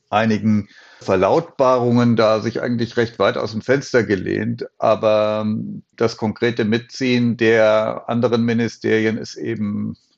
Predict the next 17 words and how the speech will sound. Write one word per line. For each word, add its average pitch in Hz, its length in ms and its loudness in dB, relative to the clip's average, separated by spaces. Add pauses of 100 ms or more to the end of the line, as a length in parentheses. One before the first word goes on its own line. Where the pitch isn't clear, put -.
noch 104 280 -8
nicht 120 260 -4
so 113 120 4
richtig 120 580 -2
gut 139 220 0
erkennbar. 113 840 0
Und 113 440 -4
da 107 200 0
wäre 110 220 0
es 104 160 -8
gut, 113 200 -12
wenn 110 160 -8
viele 57 240 -8
Menschen 53 380 -6
mithelfen 110 560 -6
zu 113 120 -14
drücken. 110 460 -10